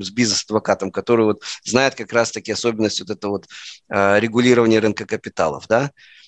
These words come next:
Вот. Ну, я, в общем-то, по этому пункту свою программу выполнил, я страха немножко нагнал, чтобы люди это запомнили. Теперь можем двигаться дальше. Вот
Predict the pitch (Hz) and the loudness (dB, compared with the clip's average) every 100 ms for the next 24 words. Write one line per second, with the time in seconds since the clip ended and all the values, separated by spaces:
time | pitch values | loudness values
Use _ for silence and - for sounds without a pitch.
0 | _ 107 104 104 143 143 131 139 131 - | _ -2 0 4 2 2 2 2 2 -2
1 | 135 131 123 135 127 131 120 131 113 113 | -2 0 0 2 2 2 0 -2 -2 -4
2 | - 120 107 113 117 120 117 120 165 156 | -2 -2 0 -2 2 2 2 2 0 2
3 | 127 113 113 113 117 117 - 113 113 107 | 4 6 4 0 0 0 2 2 2 2
4 | - 120 117 139 185 196 - - - 127 | 0 0 2 2 2 0 -14 -14 -8 -6
5 | 120 117 110 95 113 - 110 101 98 123 | 0 2 2 0 -4 -2 0 2 0 0
6 | 135 135 127 120 117 113 117 107 90 - | 2 2 2 0 0 -2 0 2 0 -2
7 | - - - - - - - 139 170 | -10 -16 -20 -20 -20 -16 -2 0 0